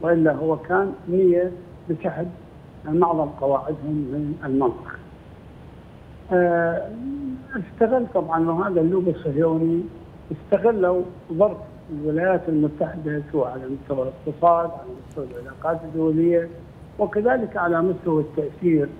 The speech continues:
واستطاعوا أن يستفيدوا من، آه، قرب موعد الانتخابات الأمريكية، والتي تعتمد اعتمادًا مباشرًا على المال. ولما كان الكثير من،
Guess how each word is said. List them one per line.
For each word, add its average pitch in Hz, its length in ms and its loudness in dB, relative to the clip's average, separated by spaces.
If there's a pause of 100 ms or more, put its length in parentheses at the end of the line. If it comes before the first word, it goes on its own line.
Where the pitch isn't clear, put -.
(760)
واستطاعوا 190 880 2
أن 170 120 0
يستفيدوا 180 680 2
من، 170 480 0 (120)
آه، 143 180 -14 (540)
قرب 185 220 4 (340)
موعد 170 320 2 (160)
الانتخابات 151 720 -2
الأمريكية، 165 760 0
والتي 220 680 2
تعتمد 196 480 2
اعتمادًا 170 580 2
مباشرًا 170 840 2 (440)
على 190 220 6
المال. 185 420 4 (880)
ولما 202 340 2
كان 247 320 0
الكثير 190 760 2
من، 156 320 4